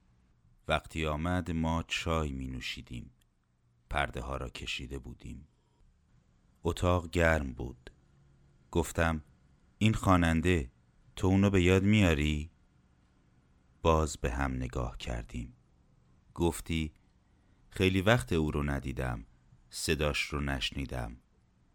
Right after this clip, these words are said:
ما مدت هاست نوارهاش رو گم کردیم.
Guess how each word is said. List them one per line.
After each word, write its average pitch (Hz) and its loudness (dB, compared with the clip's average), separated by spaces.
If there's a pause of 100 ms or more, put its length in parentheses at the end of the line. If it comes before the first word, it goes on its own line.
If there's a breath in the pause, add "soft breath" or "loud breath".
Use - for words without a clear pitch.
(260)
ما 82 0
مدت 80 0
هاست 87 -2
نوارهاش 73 -2
رو 76 -2
گم 73 -4
کردیم. 60 -10